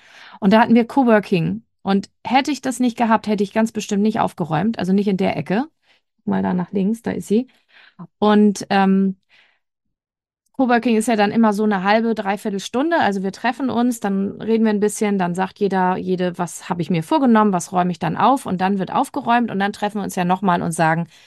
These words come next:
wie das so geklappt hat. Und sagen wir mal, es war so eine gute halbe Stunde.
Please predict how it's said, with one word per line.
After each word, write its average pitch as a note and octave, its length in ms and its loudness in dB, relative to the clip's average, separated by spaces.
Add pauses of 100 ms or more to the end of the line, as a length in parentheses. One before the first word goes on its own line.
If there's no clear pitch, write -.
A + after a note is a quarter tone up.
(200)
wie G3 80 -2
das F3+ 160 0
so E3+ 100 0
geklappt C#3+ 420 -4
hat. C#3 140 -8
Und F#3+ 120 0
sagen A3+ 180 4
wir G#3+ 80 6
mal, F#3 120 4
es - 140 -4
war F3+ 100 4
so F#3 60 0
eine F3+ 140 0
gute F#3+ 280 -2
halbe E3+ 220 -2
Stunde. D3 420 -6